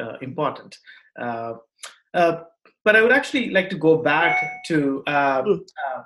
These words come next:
Speaker 1: you know, your, uh, uh, your, your, your point about, uh, the, the importance of going back, in some sense, to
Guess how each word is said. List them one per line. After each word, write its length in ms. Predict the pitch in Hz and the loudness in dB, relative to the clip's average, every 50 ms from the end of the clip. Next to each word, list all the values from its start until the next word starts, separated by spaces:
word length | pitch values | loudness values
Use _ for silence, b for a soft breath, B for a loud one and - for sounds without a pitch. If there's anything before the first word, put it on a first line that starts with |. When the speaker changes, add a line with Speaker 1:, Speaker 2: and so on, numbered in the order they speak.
| _ - | _ -10
Speaker 1:
you 80 | - 156 | -6 -4
know, 140 | 143 139 135 | -4 -4 -4
your, 440 | 135 131 156 147 139 139 135 - - B B B B B B B B - | -2 0 2 4 4 2 2 -4 -16 B B B B B B B B -6
uh, 440 | 143 139 135 131 127 127 120 120 120 120 120 _ _ _ _ _ _ _ _ _ _ _ _ _ _ - - | -4 -4 -2 -2 -4 -4 -6 -6 -10 -12 -16 _ _ _ _ _ _ _ _ _ _ _ _ _ _ -16 -14
uh, 360 | - - - - - - - _ _ _ _ _ 190 _ _ _ 190 _ _ - 170 151 - - | -14 -14 -14 -16 -18 -20 -20 _ _ _ _ _ _ _ _ _ _ _ _ -20 -20 -20 -18 -16
your, 240 | - 151 156 - - - | -12 -8 -8 -8 -8 -8
your, 720 | - 160 - - - - - - - - - - 156 165 | -10 -12 -12 -12 -16 -18 -16 -16 -18 -18 -16 -12 -10 -6
your 180 | 175 160 160 160 | -2 -2 -2 -2
point 340 | 160 185 175 160 156 151 151 | -2 -4 -2 -2 -2 -2 -2
about, 560 | 156 131 143 147 147 139 131 135 135 - - b b b b b b b b b | -4 -4 -2 0 0 2 2 0 0 -4 -12 b b b b b b b b b
uh, 400 | 143 147 143 135 131 127 127 127 123 123 _ _ _ _ _ _ - - 156 | -4 -2 -2 0 -2 -2 -4 -4 -6 -10 _ _ _ _ _ _ -20 -12 -4
the, 260 | 143 160 165 151 - | -2 0 0 0 -2
the 180 | - - - | -4 -2 -2
importance 680 | 165 156 151 160 185 180 175 170 170 175 165 160 156 156 | -2 -2 -2 0 0 0 2 2 0 0 0 0 0 0
of 320 | 170 147 - - - - - | 0 -2 -2 -2 -4 -10 -6
going 560 | - 165 170 165 156 147 147 143 143 147 - _ _ _ | 2 4 6 6 6 6 2 0 -4 -6 -8 _ _ _
back, 480 | - 135 123 135 151 143 135 117 - - - - | -16 -8 -2 0 2 2 2 0 -2 -10 -14 -10
in 140 | 160 143 135 | -10 -10 -8
some 220 | 127 - 143 135 | -8 -8 -8 -8
sense, 420 | 127 - - 147 127 120 117 - - | -8 -6 -6 -6 -6 -6 -10 -14 -16
to 500 | - - 151 143 135 135 131 131 127 - | -12 -6 -4 -2 -2 -2 -4 -6 -8 -10